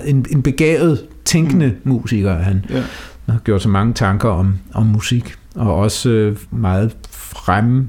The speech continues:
Speaker 1: øh, på beatet omkring brug af synthesizer. Han var en af de
Speaker 2: Ja.
Speaker 1: første.
Speaker 2: Det var sgu lidt mærkeligt.
Speaker 1: Det lød
Speaker 2: Det
Speaker 1: så
Speaker 2: der,
Speaker 1: lidt mærkeligt,
Speaker 2: det der
Speaker 1: ikke?
Speaker 2: Paul Bley synthesizer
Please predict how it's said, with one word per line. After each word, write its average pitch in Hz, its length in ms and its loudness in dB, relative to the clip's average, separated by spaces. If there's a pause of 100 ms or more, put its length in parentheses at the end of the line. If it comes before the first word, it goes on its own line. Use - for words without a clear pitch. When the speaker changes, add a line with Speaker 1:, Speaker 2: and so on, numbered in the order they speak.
(440)
Speaker 1:
øh, 113 140 2
på - 140 -2
beatet 117 600 2
omkring 101 540 -2
brug 104 300 -2
af 104 60 -4
synthesizer. 123 720 0
Han 120 160 0
var 113 80 0
en 104 140 -2
af 117 60 -2
de 117 180 0 (320)
Speaker 2:
Ja. 139 160 2
Speaker 1:
første. 127 460 -2 (240)
Speaker 2:
Det 165 100 0
var 147 100 -4
sgu - 200 -2
lidt 101 180 0
mærkeligt. 101 580 -2 (180)
Speaker 1:
Det 240 160 4
lød 240 120 4
Speaker 2:
Det 247 80 4
Speaker 1:
så 240 100 4
Speaker 2:
der, 233 60 4
Speaker 1:
lidt 202 200 4
mærkeligt, 135 400 2
Speaker 2:
det 190 60 4
der - 60 2
Speaker 1:
ikke? - 100 -4
Speaker 2:
Paul 123 240 2 (140)
Bley 117 260 4
synthesizer 113 600 0